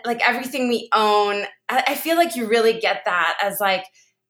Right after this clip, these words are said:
means something and, like, as an intention around it, and in return can really, like, amplify the light that we already are. And anyways, I really think you're, like, an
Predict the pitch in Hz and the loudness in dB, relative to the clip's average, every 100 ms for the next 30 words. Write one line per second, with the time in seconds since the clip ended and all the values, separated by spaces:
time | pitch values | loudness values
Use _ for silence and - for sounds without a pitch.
0 | _ 226 247 285 285 262 269 247 - 247 | _ 0 2 2 2 0 0 -2 -2 -2
1 | 226 214 214 202 185 180 202 202 208 202 | 0 0 0 0 -2 -2 -6 -6 -6 -8
2 | 196 - 262 254 254 233 220 220 208 208 | -8 -8 -4 -4 -2 -2 -2 -4 -6 -4
3 | 208 208 214 196 214 220 214 202 - 226 | -2 -2 0 0 0 -2 -2 -2 -4 -2
4 | 226 226 214 214 254 330 311 302 240 196 | -2 -2 -4 -2 -2 0 0 -2 -4 -6
5 | 185 185 240 233 208 180 233 - 220 175 | -8 -8 -4 -2 0 0 -2 -2 -2 -2
6 | 202 - 190 196 190 175 175 220 202 202 | -4 -2 0 -2 -6 -2 2 2 2 -2
7 | 196 - - _ - 277 269 247 247 269 | -6 -16 -20 _ 0 2 4 2 4 4
8 | 294 370 466 427 427 440 427 440 403 | 4 2 2 0 0 0 0 0 0